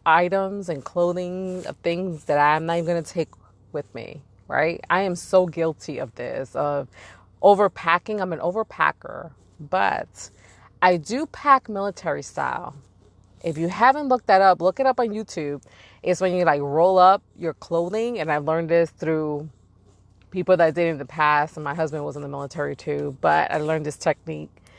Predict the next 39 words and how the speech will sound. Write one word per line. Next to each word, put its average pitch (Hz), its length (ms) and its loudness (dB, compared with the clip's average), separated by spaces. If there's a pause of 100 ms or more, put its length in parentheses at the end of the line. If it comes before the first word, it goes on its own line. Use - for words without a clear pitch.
(320)
and 170 140 -4
you 165 80 0
can 165 180 -6
pack 165 380 -2
more 185 340 2
things, 151 800 -8
right? 151 460 -2 (480)
Because 165 360 0
you're 151 80 -4
using 160 360 -4
less 156 200 0
space 147 380 -4
in 143 80 -6
this 147 340 -4
method. 135 600 -4
And, 143 500 -6 (260)
oh 190 160 4
my 143 200 -8
God, 123 400 -2
I 156 100 2
was 165 140 2
trying 240 240 2
to 330 80 0
be, 233 400 -2
uh, 165 220 6
have 185 200 2
a 147 80 -4
strategy, 156 720 0
right? 139 440 -6 (760)
And 165 200 -4
think 170 180 -2
about 156 280 2
what 156 120 -2
are - 20 -6
these 151 260 -12
outfits 285 460 -2
I'm 262 180 -2
wearing, 233 960 2
and, 160 760 -4